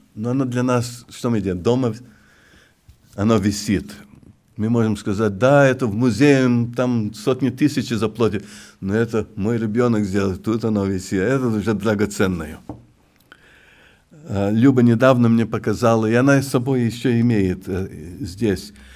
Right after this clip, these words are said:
А, она на последнем собрании здесь сидела, там одна маленькая девочка сидела с ней, Анна. Она ей рисунки делала. И Люба вложила в свои Библии. То Люба это ещё имеет.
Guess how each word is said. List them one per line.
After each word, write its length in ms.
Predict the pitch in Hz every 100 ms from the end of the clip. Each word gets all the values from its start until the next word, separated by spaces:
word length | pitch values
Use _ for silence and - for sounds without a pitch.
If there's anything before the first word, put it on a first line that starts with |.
| - - -
А, 260 | - 104 110
она 200 | 127 135
на 120 | 127
последнем 400 | 123 120 143 139
собрании 460 | 135 117 139 143 117
здесь 260 | 98 101
сидела, 400 | - 95 104 104
там 240 | 101 127 127
одна 220 | 117 110
маленькая 440 | 113 120 110 113
девочка 440 | 104 113 98 - 90
сидела 460 | - 85 87 78
с 120 | 73 -
ней, 240 | 78 76 - - - _ - - 90 - -
Анна. 280 | 101 78 71 - 113 _ _ _ _ _ _ _ _ - - _ -
Она 340 | 90 104 127
ей 420 | 139 139 123 104 -
рисунки 640 | 104 117 120 143 131 120 110
делала. 600 | 95 92 90 85 82 - - - - _ _ _ _ _ _ _
И 60 | 92
Люба 260 | 85 107 120
вложила 520 | 110 110 104 123 123
в 60 |
свои 220 | 120 123 120
Библии. 560 | 123 117 95 87 85 - - -
То 160 | 107 -
Люба 320 | - 107 123 123
это 180 | 120
ещё 500 | 120 110 107 - 113
имеет. 380 | 107 98 85 -